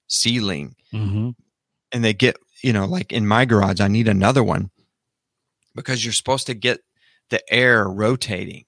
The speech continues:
Speaker 1: right? So no matter where those dust particles start, uh, suspending, they'll get caught in the little vortex in your shop and end up getting filtered out.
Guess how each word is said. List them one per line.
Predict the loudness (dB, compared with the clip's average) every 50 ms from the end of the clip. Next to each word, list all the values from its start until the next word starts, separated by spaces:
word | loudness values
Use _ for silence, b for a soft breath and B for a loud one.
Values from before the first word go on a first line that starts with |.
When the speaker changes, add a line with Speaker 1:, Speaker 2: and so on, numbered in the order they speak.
| _ _ _
Speaker 1:
right? | -8 -6 -4 -4 -4 -6 B B B B B
So | B -4 -2
no | 2 2 2 4
matter | 4 4 4 4 2
where | 4 4 4 4 4 4
those | 2 2 0 0 2
dust | 2 2 2 2 0
particles | 2 2 2 2 0 -2 -6 -4 -2 -2
start, | 0 2 2 0 2 -2 -6 -6 _ _ _ _ -8
uh, | -8 -6 -6 -6 -6 -2
suspending, | -2 -2 0 0 -2 -2 0 0 0 0 2 0 0 0 -2 B B B B B B B
they'll | -2 -2 2
get | 2 0 0 0
caught | -6 -2 0 0 0 0
in | -2 -4
the | -2
little | 0 2 2 2
vortex | 2 4 4 4 2 2 -2 -2 -2 -2 -2 -4 -2
in | -2 0
your | 0 0 0
shop | 0 0 2 4 4 4 2 0 _ -12 -20 b b b b b b b b _ _ _
and | -6 -6 -4 -2
end | -2 0 0 0
up | 0 -2 -2 -2
getting | 0 0 0 -2
filtered | -4 0 0 0 0 2 -2 0 2
out. | 2 0 0 -2 -8 _ -20